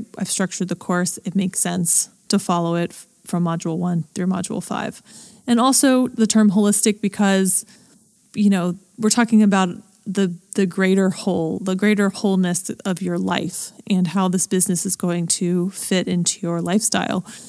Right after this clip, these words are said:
and suit you as a person, right? That's why we start small businesses, especially online businesses. We just, we want, um, it to represent what we're passionate about. It, we want it to create something in our life, usually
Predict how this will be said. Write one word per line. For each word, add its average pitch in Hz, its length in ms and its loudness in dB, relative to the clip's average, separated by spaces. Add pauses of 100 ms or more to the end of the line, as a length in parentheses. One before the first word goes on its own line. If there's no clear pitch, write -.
(220)
and 185 480 0 (320)
suit - 440 2
you 208 200 6
as 190 140 4
a 185 40 0
person, 190 600 -2 (480)
right? 185 200 0
That's 190 180 -2
why 208 120 4
we 202 80 4
start 190 400 0 (840)
small 190 260 -2
businesses, - 560 0
especially 190 400 -2
online 180 340 2
businesses. 190 580 -4
We 196 100 0
just, - 680 -6
we 202 100 2
want, 185 540 0 (560)
um, 180 560 0
it 190 160 -2
to 190 260 2
represent 185 800 0
what 196 160 2
we're 185 100 0
passionate 269 500 2
about. 240 500 4
It, 185 160 -2
we 202 140 2
want 180 260 0
it 180 160 -4
to 196 300 -2
create 190 460 -2
something 208 300 2
in 202 80 2
our 196 100 2
life, 190 400 2
usually 185 520 2